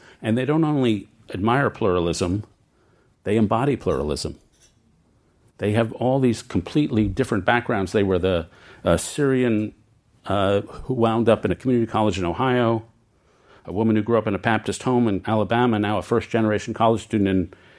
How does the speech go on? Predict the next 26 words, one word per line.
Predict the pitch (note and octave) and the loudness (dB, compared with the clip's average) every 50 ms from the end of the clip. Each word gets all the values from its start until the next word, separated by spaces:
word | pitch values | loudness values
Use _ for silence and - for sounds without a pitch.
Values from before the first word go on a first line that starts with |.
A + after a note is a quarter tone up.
| - _ | -20 _
in | - F2+ F2 F#2 | -6 -4 -2 0
an | G2+ | 0
Ivy | G#2+ A2+ A2+ A2+ A2+ | 0 0 0 0 0
League | A2 A2+ G#2 - | 0 -2 -2 -4
school. | - - - C#3 C3 B2 A#2+ A#2 A#2 G#2+ - _ _ _ _ _ _ _ _ _ - | -6 -4 -2 0 0 0 0 -2 -4 -8 -10 _ _ _ _ _ _ _ _ _ 0
They | G#2 A2 G#2+ | 2 2 2
transcend | - - - B2 A#2 A2 G2+ - - C3 C#3 C3+ A#2 | 2 0 0 2 2 2 0 -2 -2 -2 0 0 0
worlds. | G#2+ A2 A2 G#2 - - - - - - - _ _ _ _ _ _ _ _ _ _ _ _ _ _ _ _ _ _ _ _ _ _ _ _ - | 2 2 2 2 0 -4 -10 -12 -14 -18 -20 _ _ _ _ _ _ _ _ _ _ _ _ _ _ _ _ _ _ _ _ _ _ _ _ -10
And | - G2+ G#2+ G#2 | -6 -4 -2 0
they | A2+ A#2+ | 0 0
don't | A#2+ B2+ C3 B2+ | 0 2 2 2
only | A#2+ A#2+ A2+ G2+ | 2 2 0 0
admire | F#2+ G2+ B2 A#2+ A#2+ A2 | 0 0 0 2 0 0
heterodoxy, | F#2 A2 G#2+ G2 G2 F#2+ F#2+ F#2+ G2 - - - G2 | 0 -2 -2 0 0 0 0 0 -2 0 -2 0 2
they | G2+ G#2 G2+ | 2 2 0
are | - G2 G2+ G#2+ G2 | 0 0 0 0 0
heterodox. | E2+ F#2 D2+ D2 C#2+ - C#2+ - - - - - - - - _ _ _ _ _ _ _ _ _ _ _ _ _ _ _ _ _ - | 0 -2 -2 -4 -4 -4 -6 -6 -8 -12 -18 -20 -20 -20 -20 _ _ _ _ _ _ _ _ _ _ _ _ _ _ _ _ _ -12
I | - - | -12 -12
c-, | - - - - | -12 -12 -14 -6
come | - - A#2+ A#2 | -2 0 0 0
to | - A2 | 0 -2
think | - - A#2 A2 | -2 -2 0 0
of | G#2 F#2 | 0 0
them | F2+ F#2 F2 F2+ E2+ | 0 0 0 0 0
as | F2+ E2+ E2 | -2 0 0
amphibians. | F2+ F2 D#2+ - - B2+ G2 F2+ E2 C2+ B1+ C#2 C2 - - - - | 0 0 0 2 0 0 2 0 0 -2 -2 -6 -10 -12 -16 -20 -20